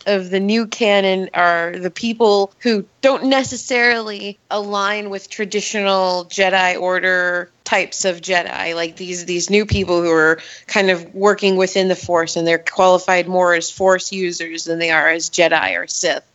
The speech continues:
And I feel like that's where, even though Kanan is technically a Jedi Knight, like, I feel like that's where he is,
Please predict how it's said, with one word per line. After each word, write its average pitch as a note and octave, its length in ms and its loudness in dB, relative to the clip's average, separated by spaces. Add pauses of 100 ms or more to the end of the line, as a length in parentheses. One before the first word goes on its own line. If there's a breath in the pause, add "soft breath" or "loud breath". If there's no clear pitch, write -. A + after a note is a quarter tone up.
And E3 480 -2 (200)
I - 80 2
feel C4 200 2
like B3 220 2
that's G3+ 320 0
where, G#3 180 -2
even A3+ 240 -6
though A#3 100 -4
Kanan G#3 320 -6
is F#3+ 160 -8
technically F#3+ 500 -6
a F3+ 100 -4
Jedi F3 380 -2
Knight, F3 280 -4
like, - 140 -8
I E3+ 100 -2
feel A3 380 -4
like F#3 240 -2
that's F3+ 300 0
where F3 140 -2
he - 340 -12
is, F#3 360 -6